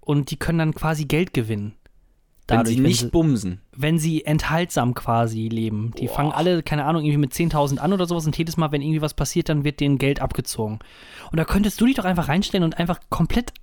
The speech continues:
Speaker 1: alle in Grund und Boden dann, also quasi nichts machen.
Speaker 2: <laughs> Was? Warte, was? Wieso kann ich da nichts machen?
Speaker 1: Also, weil du wärst, äh, easy win für dich, weil
Speaker 2: Weil eh keiner
Speaker 1: wegen
Speaker 2: mit mir bumsen will, oder was willst du hier gerade sagen?
Speaker 1: Ja, weil wegen P-,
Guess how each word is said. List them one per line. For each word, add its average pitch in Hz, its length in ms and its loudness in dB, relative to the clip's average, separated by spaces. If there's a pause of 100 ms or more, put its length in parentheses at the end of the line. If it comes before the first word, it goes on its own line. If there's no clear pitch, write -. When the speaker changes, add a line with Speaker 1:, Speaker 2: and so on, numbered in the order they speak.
Speaker 1:
alle 233 240 -2
in 190 280 4
Grund 311 480 0
und 247 240 2
Boden 254 380 4
dann, 147 360 2
also 135 280 0
quasi 127 500 -2 (560)
nichts 160 360 2
machen. 113 360 -2 (960)
Speaker 2:
<laughs> - 40 -6 (560)
Was? - 420 -2 (880)
Warte, 139 240 0
was? 190 260 -2
Wieso 160 260 2
kann 160 200 0
ich 143 100 -4
da 139 80 -2
nichts 185 340 -2
machen? 135 120 2
Speaker 1:
Also, 143 180 0
weil 180 100 0
du 180 240 0
wärst, 180 220 0
äh, 160 240 -2
easy 214 340 4
win 302 160 4
für 180 160 -2
dich, 120 220 -2
weil 131 360 0
Speaker 2:
Weil 165 140 2
eh 254 100 0
keiner - 260 2
Speaker 1:
wegen 220 80 2
Speaker 2:
mit 214 100 -2
mir 214 80 2
bumsen 233 420 4
will, 190 160 2
oder 180 200 2
was 175 160 -4
willst 165 160 0
du 170 60 2
hier 156 100 2
gerade 143 240 2
sagen? 123 360 0
Speaker 1:
Ja, 160 200 -2
weil 180 220 0
wegen 190 520 4
P-, - 360 -6